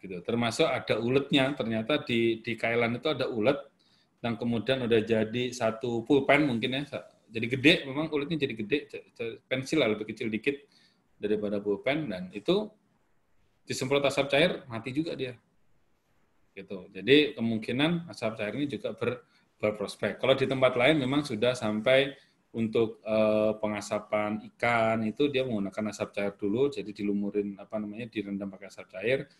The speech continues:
terus kemudian nanti di, di, diasap atau mungkin, eh,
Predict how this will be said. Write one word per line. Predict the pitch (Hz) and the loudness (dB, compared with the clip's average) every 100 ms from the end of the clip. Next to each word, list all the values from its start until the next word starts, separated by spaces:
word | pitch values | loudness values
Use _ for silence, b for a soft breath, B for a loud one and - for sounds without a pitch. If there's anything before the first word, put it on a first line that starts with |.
| b b b | b b b
terus | - 113 | -6 -4
kemudian | 110 104 104 117 | -2 -2 -2 -2
nanti | 104 110 117 | -2 -4 -6
di, | 117 120 123 - _ _ | 0 0 0 -8 _ _
di, | 104 101 101 - _ _ | -4 -2 -2 -6 _ _
diasap | 120 95 - 139 139 _ 107 | -8 -6 -2 -2 -4 _ -14
atau | 101 131 | -4 -4
mungkin, | 120 110 110 147 165 170 - _ _ _ - | -2 -2 2 4 4 0 -8 _ _ _ -4
eh, | 110 | 2